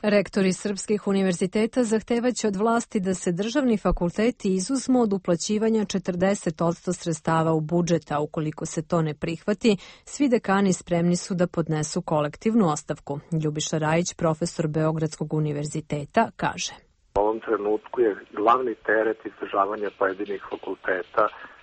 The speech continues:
Speaker 2: na onome što plaćaju studenti i na nekim njihovim dodatnim prihodima.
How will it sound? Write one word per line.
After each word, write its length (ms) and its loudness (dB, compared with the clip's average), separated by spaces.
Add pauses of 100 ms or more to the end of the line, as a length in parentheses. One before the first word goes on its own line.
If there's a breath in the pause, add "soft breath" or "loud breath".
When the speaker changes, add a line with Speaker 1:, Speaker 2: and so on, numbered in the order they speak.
(140)
Speaker 2:
na 240 0
onome 400 -2
što 140 -6
plaćaju 600 -2 (360)
studenti 680 -4
i 180 -4
na 100 -2
nekim 320 0
njihovim 360 0
dodatnim 540 -2 (460 loud breath)
prihodima. 560 -2